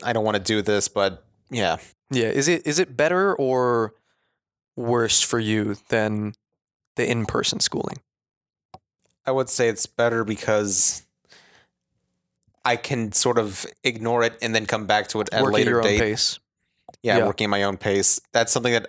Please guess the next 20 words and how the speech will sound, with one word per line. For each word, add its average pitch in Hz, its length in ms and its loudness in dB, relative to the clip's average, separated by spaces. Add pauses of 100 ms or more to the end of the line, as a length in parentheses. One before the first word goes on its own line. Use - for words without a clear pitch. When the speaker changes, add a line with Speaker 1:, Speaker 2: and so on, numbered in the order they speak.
Speaker 1:
I 110 120 2
didn't 110 360 -4
really, 107 200 -2 (100)
I 110 100 2
don't 110 140 -2
really 107 180 -2
get 104 200 0
a 107 100 0
lot 107 340 0
out 113 140 0
of 95 320 -4 (600)
physical 113 460 0
in-person 110 560 -2
schools 107 380 0
because 101 280 0
I'm 101 140 0
always 101 300 2
feel 104 200 0
pressure 104 360 0
to 95 340 -2